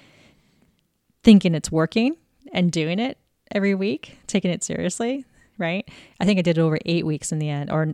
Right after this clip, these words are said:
uh, sorry, eleven or twelve weeks because I skipped some weeks. I wanted to do it over. But the fitness gains I got from it,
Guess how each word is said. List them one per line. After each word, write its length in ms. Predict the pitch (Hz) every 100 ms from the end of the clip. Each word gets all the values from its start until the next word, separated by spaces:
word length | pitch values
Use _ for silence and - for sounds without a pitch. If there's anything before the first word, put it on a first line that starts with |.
| -
uh, 260 | 156 147 -
sorry, 220 | 185 147
eleven 400 | 156 156 156 147
or 160 | 135 - _ -
twelve 320 | - 151 -
weeks 260 | 127 -
because 680 | - 165 165 147 143 - - - -
I 60 | 156
skipped 240 | - -
some 140 | - 135
weeks. 240 | - -
I 60 | 135
wanted 200 | - -
to 120 | -
do 180 | 151 147
it 60 | 139
over. 340 | - - 214 _ _ - - - - _ _ -
But 140 | 202
the 80 | 185
fitness 340 | - 220 294
gains 240 | - 170 160
I 80 | 151
got 300 | 147 139 -
from 180 | 156
it, 260 | 143 - -